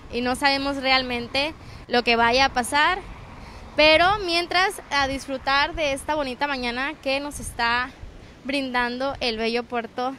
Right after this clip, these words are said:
de Mazatlán. Saludos desde Gómez Palacio, Durango, a Lupita, a Laura Ibarra. Hola, Rosina, muy buenos días.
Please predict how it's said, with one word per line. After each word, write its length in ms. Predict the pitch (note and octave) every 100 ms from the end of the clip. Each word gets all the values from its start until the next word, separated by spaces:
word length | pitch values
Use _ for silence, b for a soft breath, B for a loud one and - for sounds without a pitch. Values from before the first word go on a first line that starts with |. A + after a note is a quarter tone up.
| -
de 160 | A3 A#3
Mazatlán. 680 | A#3 A3+ G#3 G#3 G#3 G3+ - - - B B B B
Saludos 420 | - D4+ D#4+ F4+
desde 260 | E4 D4 C#4
Gómez 320 | D4 D#4 E4
Palacio, 460 | - C#4 C#4+ D#4+ D4+
Durango, 380 | C4+ C4 C#4 D4
a 80 |
Lupita, 560 | C4 A3 C4+ - C#4+ D#4+ - - - - B B B - -
a 280 | A#3+ A#3+
Laura 220 | B3 C4+ D4+
Ibarra. 480 | C#4 C4 C4 C#4+ C4
Hola, 220 | B3+ B3+
Rosina, 400 | B3 B3 B3 B3+
muy 200 | B3 B3
buenos 440 | B3 B3 A3 G#3
días. 520 | A#3+ B3+ C#4+ D#4+ -